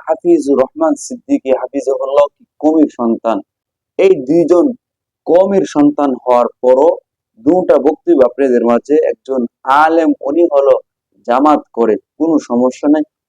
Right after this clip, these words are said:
ওই দলের আমি বিরোধিতা করব না। ওই দল করার পরে এই কাজগুলা কেন করতেছে, এটার বিরোধিতা করতেছে আমি। তাহলে শুনুন,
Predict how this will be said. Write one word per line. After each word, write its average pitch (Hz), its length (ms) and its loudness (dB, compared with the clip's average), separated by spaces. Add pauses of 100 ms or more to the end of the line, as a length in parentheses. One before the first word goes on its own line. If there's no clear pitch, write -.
ওই 131 120 -2
দলের 139 340 4
আমি 131 180 -2
বিরোধিতা 120 480 -6
করব 113 300 -4
না। 156 120 0 (480)
ওই 170 180 4 (220)
দল 175 160 4 (140)
করার 170 280 0 (100)
পরে 143 260 0 (400)
এই 143 140 0
কাজগুলা 127 460 -4 (160)
কেন 131 160 -2 (280)
করতেছে, 151 460 -4 (360)
এটার 127 360 0
বিরোধিতা 104 400 -2 (300)
করতেছে 110 460 -6
আমি। 98 160 -4 (460)
তাহলে 180 280 4 (100)
শুনুন, 123 240 -2